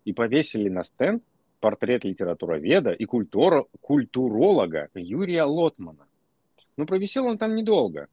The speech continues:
Его снял глава службы безопасности, потому что принял Лотмана за американского писателя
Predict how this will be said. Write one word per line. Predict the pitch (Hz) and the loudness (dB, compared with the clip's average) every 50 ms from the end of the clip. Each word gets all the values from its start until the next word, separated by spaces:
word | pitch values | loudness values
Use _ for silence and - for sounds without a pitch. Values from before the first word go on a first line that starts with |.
| _ _ _ - | _ _ _ -8
Его | 107 110 123 147 156 | -6 -2 0 0 0
снял | - - 139 156 160 | 0 0 -2 0 0
глава | 131 127 127 120 131 135 | 0 2 2 4 4 2
службы | 127 - 123 123 117 107 98 | 2 0 -4 -6 -6 -6 -8
безопасности, | 90 85 87 85 90 - - 143 202 - 156 117 - - | -8 -8 -4 -6 -4 0 2 0 0 0 -4 -12 -12 -12
потому | 131 - - - - 214 247 | -12 -10 -6 -6 -4 -6 -4
что | - - 160 | -6 -8 -8
принял | - 151 175 180 180 165 147 | -4 -4 -4 -4 -2 -2 -2
Лотмана | 127 127 165 208 - 202 190 180 170 160 143 123 | 0 0 0 -2 -2 -4 -6 -6 -6 -6 -8 -6
за | 127 139 165 156 | -2 2 2 2
американского | 139 131 127 117 101 - 120 135 139 - - - 113 107 | 2 2 0 -2 -2 0 0 0 0 -2 -6 -4 -4 -4
писателя | 87 - 90 - - 87 90 - 85 82 82 80 | -4 -6 -10 -6 -4 -4 -4 -4 -6 -6 -6 -8